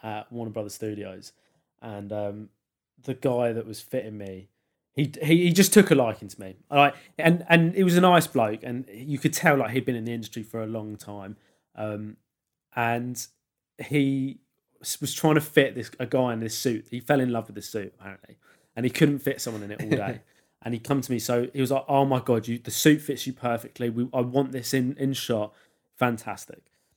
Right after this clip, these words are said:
Speaker 1: So I knew, I was like, "Oh, I'm gonna get a bit featured." Like, with,
Speaker 2: <laughs>
Speaker 1: so with extra work, you get, like, extras that are just, like,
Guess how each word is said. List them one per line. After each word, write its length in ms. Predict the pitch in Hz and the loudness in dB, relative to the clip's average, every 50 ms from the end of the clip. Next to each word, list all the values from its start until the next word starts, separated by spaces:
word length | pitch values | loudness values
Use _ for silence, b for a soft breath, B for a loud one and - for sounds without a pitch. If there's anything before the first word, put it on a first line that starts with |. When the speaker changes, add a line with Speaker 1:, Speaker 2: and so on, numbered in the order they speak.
| _ _ _ | _ _ _
Speaker 1:
So 280 | - - 143 135 143 - - | 0 4 4 4 6 6 8
I 100 | 196 196 | 8 10
knew, 200 | 185 170 160 143 | 10 10 8 8
I 100 | 127 123 | 8 6
was 140 | 123 117 120 | 2 2 0
like, 160 | 113 117 107 | -2 -2 -4
"Oh, 40 | - - - _ | -8 -18 -20 _
I'm 60 | - | -16
gonna 140 | 110 104 104 | -12 -10 -10
get 100 | 107 104 | -10 -10
a 40 | 101 | -10
bit 160 | 104 101 - | -12 -16 -14
featured." 340 | - 107 98 95 - - - | -12 -10 -10 -10 -12 -10 -8
Like, 180 | 117 117 117 123 | -6 -4 -2 0
with, 240 | 185 165 143 175 156 | 2 2 2 2 2
Speaker 2:
<laughs> 20 | |
Speaker 1:
so 160 | - 170 156 147 | 4 6 6 8
with 120 | 156 156 | 8 8
extra 300 | 170 175 147 - - 135 | 8 6 2 0 0 0
work, 140 | 123 117 117 | 0 -2 -4
you 80 | 117 | -6
get, 180 | 117 135 123 120 | -2 -2 -2 0
like, 140 | 120 120 - | 0 -2 -2
extras 400 | 135 143 147 - - 165 165 151 | -2 -6 -6 -4 0 0 2 2
that 120 | 160 135 123 | 2 -2 -4
are 20 | |
just, 220 | 117 131 120 - | -4 -6 -4 -2
like, 280 | 131 120 117 113 - | 0 0 -2 -2 -6